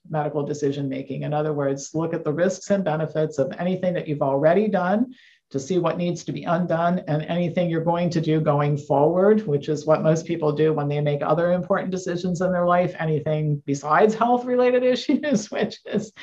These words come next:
you know, people just jump in where angels fear to tread and then wait till the disaster happens and start paying attention. That's not so good. So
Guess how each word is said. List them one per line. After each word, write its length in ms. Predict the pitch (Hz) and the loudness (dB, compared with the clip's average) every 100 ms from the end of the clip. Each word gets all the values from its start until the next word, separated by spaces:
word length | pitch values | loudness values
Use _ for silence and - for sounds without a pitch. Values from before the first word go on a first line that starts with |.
| - 359 | -10 -8
you 240 | 262 214 | -6 -6
know, 280 | 185 175 170 160 | -2 0 0 -2
people 400 | 185 180 170 165 | -4 2 2 2
just 340 | 165 165 - - _ - | 2 -2 -2 -16 _ -14
jump 340 | 185 175 170 | 0 2 2
in 140 | 185 185 | 2 2
where 180 | 165 170 | 0 -2
angels 360 | 175 165 165 | -2 -2 -4
fear 160 | - 170 | 0 -2
to 80 | 160 | 2
tread 260 | 196 180 | 6 6
and 100 | 175 | 6
then 160 | 151 156 | 2 2
wait 220 | 160 165 | 0 -2
till 160 | - 165 | -2 -2
the 100 | 147 | 0
disaster 480 | 151 214 302 - | 0 4 4 4
happens 440 | 180 165 151 156 147 | 4 4 0 -4 -2
and 120 | 147 | -4
start 300 | - 156 - | 2 0 2
paying 160 | 151 147 | 0 0
attention. 460 | 143 139 147 160 | -2 -2 -4 -6
That's 240 | 156 156 - | -4 -4 -6
not 180 | 170 | -8
so 140 | 160 147 | -2 0
good. 280 | 165 190 - | 2 2 2
So 300 | 175 165 | 2 2